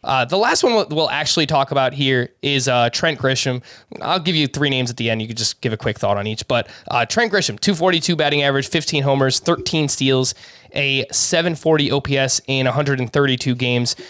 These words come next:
The home run to fly ball rate, uh, went from twenty percent in twenty twenty down to twelve percent in twenty twenty-one. The weirdest part, you know, what I was worried about coming into this past season was, would he play against lefties?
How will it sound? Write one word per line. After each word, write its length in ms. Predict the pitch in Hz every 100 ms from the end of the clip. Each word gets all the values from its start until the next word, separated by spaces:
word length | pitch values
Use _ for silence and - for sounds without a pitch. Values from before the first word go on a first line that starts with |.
| -
The 380 | - 139 131 123 - -
home 180 | 185 190
run 140 | 180
to 80 | 151
fly 200 | 156 147
ball 200 | 147 139
rate, 340 | 135 131 - _ _ -
uh, 240 | 120 117 110 _ _
went 180 | 139 143
from 140 | 127
twenty 240 | - 185 180
percent 420 | 165 - 156 151
in 320 | 143 135 131
twenty 240 | 123 139 123
twenty 420 | 160 147 147 139 _ -
down 240 | 135 131
to 340 | - 139 131
twelve 400 | - - 139 139
percent 480 | - 120 - 120 110 - - _
in 300 | 135 131 123 -
twenty 280 | - 143 135
twenty-one. 580 | - 127 113 135 151 156 - -
The 80 | 151
weirdest 340 | 151 254 285 -
part, 320 | 160 214 - _ _ -
you 60 |
know, 60 | - _
what 140 | -
I 100 | 180
was 140 | 320 185
worried 220 | 196 220
about 220 | 214 202
coming 220 | 196 151
into 260 | - 190 220
this 140 | 214
past 260 | - 240 -
season 360 | 214 220 233 277
was, 460 | - 160 160 151 -
would 240 | 127 214
he 80 | 233
play 200 | - 196
against 220 | 180 156
lefties? 540 | 143 139 147 143 139